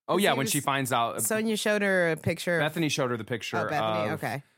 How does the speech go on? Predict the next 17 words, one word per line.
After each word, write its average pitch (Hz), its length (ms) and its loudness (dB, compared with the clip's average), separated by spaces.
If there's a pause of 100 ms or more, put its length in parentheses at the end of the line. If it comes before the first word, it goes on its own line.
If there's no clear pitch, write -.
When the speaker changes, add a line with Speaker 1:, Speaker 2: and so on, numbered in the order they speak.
(240)
Speaker 1:
him 143 320 0
at 117 300 -2
the 135 380 -2
Regency 117 680 -4
kissing 131 460 -6
the 131 160 -2
other 127 220 -2
woman, 110 580 -4 (400)
and 127 260 -2
she 127 200 -6
just, 120 200 -8
she, 123 160 -8
"I 131 60 -2
don't 120 100 -2
wanna 104 120 -4
see 104 160 -10
that. 92 180 -8